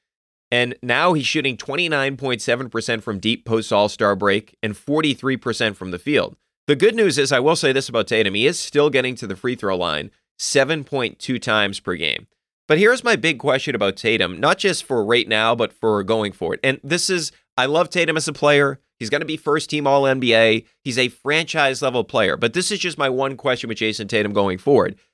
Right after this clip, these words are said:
is what does he do when he's in a funk? What does he do when he needs to get a basket? Like, where are his areas of the court where he thrives? For example, he's not a great isolation player. He wasn't last year. He hasn't been this year.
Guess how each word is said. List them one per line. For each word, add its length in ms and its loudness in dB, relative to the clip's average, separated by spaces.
is 300 0
what 320 2
does 140 -4
he 120 -4
do 240 0
when 220 -2
he's 180 -4
in 160 -2
a 60 0
funk? 360 -8
What 220 2
does 140 -2
he 120 -4
do 220 -2
when 160 -4
he 80 -6
needs 300 -4
to 100 -6
get 140 0
a 20 -6
basket? 400 0
Like, 160 -2
where 380 2
are 160 4
his 280 -2
areas 420 2
of 100 -2
the 80 -4
court 320 0
where 120 0
he 140 -4
thrives? 600 0
For 100 4
example, 380 2
he's 240 -2
not 200 2
a 40 0
great 200 2
isolation 520 2
player. 240 2
He 60 0
wasn't 300 0
last 320 0
year. 120 2
He 60 2
hasn't 220 0
been 140 -4
this 180 0
year. 240 -8